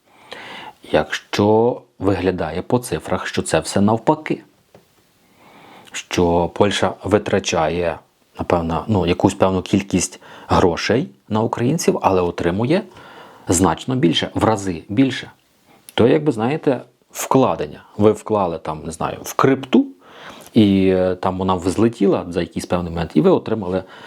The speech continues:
е, прибуток. Чи там вклали колись в нерухомість і отримали прибуток. Чи вклали ще кудись і отримали прибуток.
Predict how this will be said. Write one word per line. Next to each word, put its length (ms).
е, 520
прибуток. 480
Чи 140
там 240
вклали 420
колись 340
в 40
нерухомість 640
і 60
отримали 400
прибуток. 560
Чи 140
вклали 320
ще 220
кудись 480
і 80
отримали 460
прибуток. 420